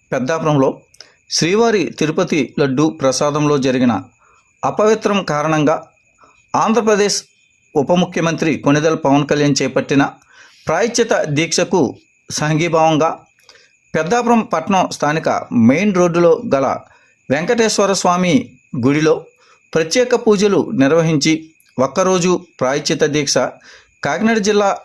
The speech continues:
జనసేన పార్టీ అధ్యక్షులు మరియు పెద్దాపురం జనసేన ఇన్ఛార్జ్ తుమ్మల రామస్వామి చేపట్టారు. ఈ యొక్క దీక్షకు కాకినాడ పార్లమెంటరీ సభ్యులు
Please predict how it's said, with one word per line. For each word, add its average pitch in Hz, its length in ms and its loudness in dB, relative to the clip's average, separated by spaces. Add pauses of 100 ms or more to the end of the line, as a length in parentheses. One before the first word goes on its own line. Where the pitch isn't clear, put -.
(260)
జనసేన 139 460 0
పార్టీ 151 360 0
అధ్యక్షులు 147 720 -2
మరియు 117 420 0 (420)
పెద్దాపురం 175 520 0 (200)
జనసేన 139 520 0
ఇన్ఛార్జ్ 131 520 2 (100)
తుమ్మల 131 400 2
రామస్వామి 123 600 2 (220)
చేపట్టారు. 117 440 -4 (680)
ఈ 147 40 0
యొక్క 214 380 -2 (240)
దీక్షకు 165 720 -2 (840)
కాకినాడ 226 360 0
పార్లమెంటరీ 175 840 -2
సభ్యులు 156 480 -2